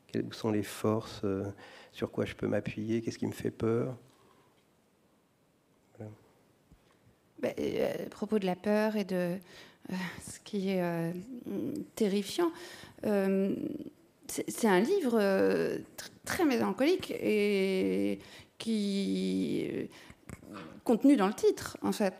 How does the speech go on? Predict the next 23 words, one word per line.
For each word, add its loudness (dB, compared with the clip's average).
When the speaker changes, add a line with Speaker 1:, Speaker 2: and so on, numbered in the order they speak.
Speaker 2:
parce -6
que 0
c'est, -8
c'est, -12
donc -2
c'est 0
mort, 4
euh, 6
l'arche 2
qui -4
sauve 2
et 4
le 0
Titanic, 0
alors, 2
euh, -4
malgré 0
le, 0
le -2
grand -2
œuvre, 4
euh, 2
qui, -6